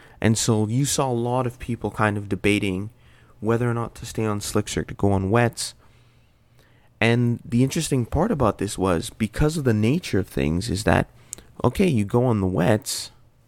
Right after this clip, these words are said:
they probably get burnt out or overheated before you even get to Indianapolis, because the rest of the track was dry. And so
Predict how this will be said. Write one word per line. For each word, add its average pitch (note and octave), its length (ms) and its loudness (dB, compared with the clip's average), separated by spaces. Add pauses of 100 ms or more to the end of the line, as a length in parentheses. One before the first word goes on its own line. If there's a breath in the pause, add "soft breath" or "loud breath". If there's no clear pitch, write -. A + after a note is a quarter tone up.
(840 soft breath)
they C3+ 100 6
probably C3+ 380 2
get G2 240 -6
burnt A2+ 320 2
out A2+ 160 2
or G#2+ 120 -2
overheated A2+ 720 0
before B2+ 320 0
you B2 120 0
even G#2 400 -2 (100)
get B2+ 480 -2 (800 soft breath)
to A#2 120 0
Indianapolis, - 800 0 (220)
because A#2 320 2
the A2+ 80 -4
rest G#2 200 -4
of - 40 -8
the G2 60 -6
track - 280 -12
was A#2+ 100 -18
dry. G3+ 320 -12 (1300 soft breath)
And A#2 220 2
so A2+ 500 0